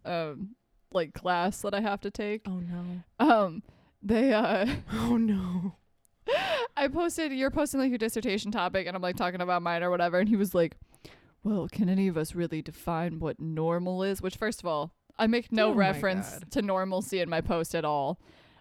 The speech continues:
Speaker 1: Um, so I was like, "I, I don't,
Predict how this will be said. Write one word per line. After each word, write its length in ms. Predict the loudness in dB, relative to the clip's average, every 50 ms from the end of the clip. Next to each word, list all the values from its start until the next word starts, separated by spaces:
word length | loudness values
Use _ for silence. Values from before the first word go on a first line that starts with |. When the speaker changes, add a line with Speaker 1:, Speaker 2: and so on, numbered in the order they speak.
| _ -2
Speaker 1:
Um, 420 | 2 2 4 4 4 2 0 -2
so 140 | -2 0 0
I 80 | 2 2
was 160 | 0 -2 -2
like, 200 | -2 -4 -4 -2
"I, 400 | -2 -2 -2 0 -2 -2 -4 -6 -8 -14 _ _ _ _ _ _ _ _ _ _ _ _ _ _ -10 -10 -8 -8 -4
I 160 | -2 0 0 0
don't, 280 | 0 0 -2 -2 -6